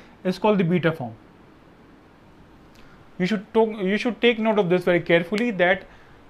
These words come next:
due to the formation of cyclic structure, a glucose generated a new chiral center, and this new chiral center was called anomeric center. This is the anomeric center, and anomeric center gave us two different isomers,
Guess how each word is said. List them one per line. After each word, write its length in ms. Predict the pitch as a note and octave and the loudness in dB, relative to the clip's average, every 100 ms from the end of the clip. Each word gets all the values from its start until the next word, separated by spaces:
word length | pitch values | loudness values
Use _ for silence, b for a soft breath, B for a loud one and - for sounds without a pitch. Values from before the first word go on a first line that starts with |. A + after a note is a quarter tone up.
| - C#3 | -18 -4
due 120 | F#3+ | -2
to 80 | A3 | 0
the 140 | A3+ | 0
formation 400 | B3+ A3 B3 C4 | 2 2 2 -4
of 80 | C4 | -2
cyclic 360 | A3+ G#3+ A#3+ B3+ | 0 0 -2 -2
structure, 520 | - A#3 - E3 D#3 - b b b b - - | -4 -4 0 0 0 -8 b b b b -20 -4
a 100 | F#3+ | -2
glucose 720 | E3+ G3 G#3 A#3 B3 C4 - F#3 - - - - - - - - - - - - - - F#3 | 0 -2 0 2 4 2 -4 -14 -18 -20 -20 -20 -20 -20 -20 -20 -20 -20 -20 -20 -20 -20 -6
generated 460 | D#3+ G3 A3+ A#3+ G#3+ | -2 2 4 2 0
a 180 | - G3+ | 2 4
new 180 | F#3+ G#3 | 4 4
chiral 240 | G#3+ G#3+ | 4 4
center, 420 | A3+ G#3+ G#3 C4 D#4 | 2 0 0 -2 -2
and 180 | E3+ E3+ | -4 -2
this 140 | G3+ A3+ | 0 0
new 160 | A#3 | 2
chiral 180 | A3+ G#3+ | 4 4
center 280 | A3 G#3+ G#3+ | 2 0 2
was 200 | G#3 G3+ | 2 2
called 280 | G3 F#3+ F#3+ | 4 4 4
anomeric 480 | E3+ F3 F3+ A3+ | 0 2 2 2
center. 360 | - A3 G#3+ C4+ | 2 0 2 0
This 240 | E3+ E3+ | -2 -2
is 120 | A3+ F3+ | -2 0
the 80 | |
anomeric 320 | E3+ D#3+ D#3+ D#3+ | 0 2 0 0
center, 420 | G3 F#3+ B3+ C4 B B B E3+ | -4 0 -2 -2 B B B 2
and 180 | E3+ | 4
anomeric 220 | G3 G#3+ A3 | 4 2 2
center 320 | A3 G3 G#3+ | 0 2 2
gave 220 | G3 F#3+ | 4 4
us 200 | G3 G3 - | 2 -2 -6
two 120 | A3+ G#3+ | -2 2
different 280 | F#3+ - F3 | 2 2 0
isomers, 440 | F3 G#3 A#3 A#3+ | 0 0 0 0